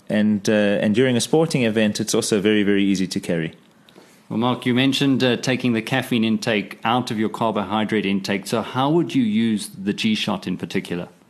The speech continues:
Speaker 1: There are a number of ways of using the G-Shot. Uh, definitely pre-event. We know that consuming caffeine pre-event can help, uh, f-, free up, uh, a lot of free fatty acids, which will become available for energy much later. So I would recommend at least sixty minutes before the onset of the event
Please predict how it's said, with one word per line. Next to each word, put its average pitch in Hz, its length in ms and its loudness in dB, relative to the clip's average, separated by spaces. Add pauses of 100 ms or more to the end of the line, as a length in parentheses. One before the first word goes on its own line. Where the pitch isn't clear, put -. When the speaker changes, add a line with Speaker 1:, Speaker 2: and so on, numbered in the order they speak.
(200)
Speaker 1:
There 135 100 4
are 147 60 4
a - 20 2
number 208 220 4
of 156 100 2
ways 135 240 4
of 127 100 2
using 123 280 2
the 110 80 4
G-Shot. 135 680 2
Uh, 123 140 4
definitely 151 480 4
pre-event. 147 800 2
We 120 100 2
know 131 200 4
that 127 160 0
consuming 127 420 0
caffeine 117 400 0
pre-event 123 440 2
can 113 160 0
help, 123 360 -2
uh, 107 220 4
f-, - 60 -6
free - 540 -6
up, - 300 -2
uh, 104 320 2
a 113 60 -2
lot 110 120 2
of 110 60 -2
free 117 220 -2
fatty 104 340 2
acids, 156 400 0
which 117 220 -4
will 117 140 0
become 113 280 -2
available 107 380 2
for 104 120 -6
energy 110 300 0
much 98 240 0
later. 104 300 0
So 113 360 0
I 120 60 4
would 123 140 2
recommend 131 480 2
at 110 100 -4
least 131 240 2
sixty 131 280 -2
minutes 113 340 0
before 127 340 0
the 117 80 0
onset 120 340 -2
of 117 120 0
the 120 80 2
event 131 340 0